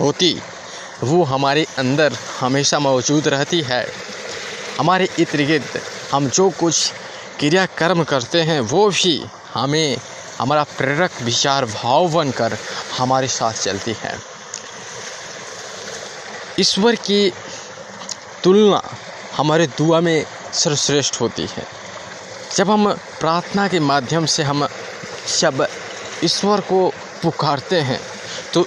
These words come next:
ईश्वर की सानिध्य होकर एक वाइब्रेशन तरंग एक्टिविटी की, एक्टिविटीज की तरह एक कार्य होता है।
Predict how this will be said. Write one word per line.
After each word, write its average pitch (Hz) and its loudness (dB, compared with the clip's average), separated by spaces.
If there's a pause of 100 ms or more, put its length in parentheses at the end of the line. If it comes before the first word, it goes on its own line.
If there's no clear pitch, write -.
ईश्वर 196 4
की 190 0
सानिध्य 165 2
होकर 127 0 (500)
एक 165 2
वाइब्रेशन 147 2
तरंग 160 2 (100)
एक्टिविटी - -2
की, 143 2 (380)
एक्टिविटीज 156 0
की 151 0
तरह 135 2 (600)
एक 131 0 (580)
कार्य 131 2
होता 107 -2
है। - -8